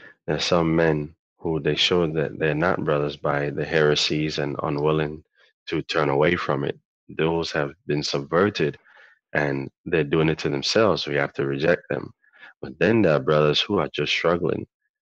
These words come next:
to learn and grow. These we have compassion, making the difference between the two. And others, they, they really having a tough time, and you have to s-, pull them out with fear.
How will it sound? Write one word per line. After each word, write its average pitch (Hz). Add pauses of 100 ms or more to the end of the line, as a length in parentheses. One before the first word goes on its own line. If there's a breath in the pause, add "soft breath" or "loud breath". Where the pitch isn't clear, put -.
(880)
to 95
learn 76
and 73
grow. 82 (540)
These 87
we 78
have 78
compassion, 101 (480)
making 78
the 80
difference - (420)
between 80
the 69
two. 104 (840)
And 71 (240)
others, 92 (380)
they, 87 (320)
they 95
really 85
having 117
a 113
tough 123
time, 131
and 185
you 151
have 92
to 98
s-, - (100)
pull 127
them 127
out 139
with -
fear. 139